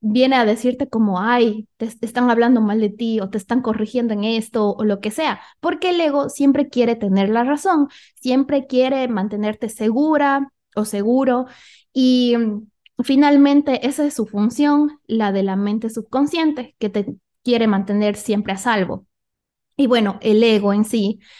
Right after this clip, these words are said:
es esta parte que sale ahí a decir, "No, es que a mí no me pueden decir esto, no me pueden tratar de esta forma", o lo que sea.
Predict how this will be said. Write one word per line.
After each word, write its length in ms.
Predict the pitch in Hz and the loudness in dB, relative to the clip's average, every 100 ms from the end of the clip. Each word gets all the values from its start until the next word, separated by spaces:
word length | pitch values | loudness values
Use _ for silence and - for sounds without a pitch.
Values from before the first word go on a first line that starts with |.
| - _ - | -20 _ 2
es 440 | 220 226 226 - - | 4 2 -2 -12 -2
esta 840 | 220 220 220 233 214 208 196 196 | 0 0 -2 -2 0 0 -2 -2
parte 640 | 247 247 285 262 240 240 - _ | 0 0 -2 -4 -4 -6 -12 _
que 640 | 226 208 202 196 190 190 190 | -2 0 -2 -2 -2 -4 -4
sale 320 | 233 220 220 | -2 0 0
ahí 280 | 208 214 220 | 0 -2 0
a 100 | 214 | -2
decir, 360 | 190 190 226 214 | -2 -4 -4 -4
"No, 240 | 233 262 | -4 -4
es 120 | 277 | -6
que 100 | - | -10
a 40 | 180 | -4
mí 100 | 185 | -2
no 100 | 185 | -2
me 100 | 180 | -2
pueden 420 | 185 175 175 175 | -4 -4 -4 -4
decir 320 | 175 - 214 | -4 -4 0
esto, 480 | 294 320 311 - 254 | 2 0 0 -2 0
no 120 | 233 | 0
me 80 | 202 | -2
pueden 240 | 196 180 180 | -2 -2 -2
tratar 340 | 180 180 175 | -6 -4 -4
de 80 | 185 | -6
esta 200 | - - | -8 -8
forma", 440 | 294 294 285 262 | -2 0 2 2
o 60 | 233 | 0
lo 160 | 269 | -2
que 120 | 269 | -4
sea. 120 | 339 | -6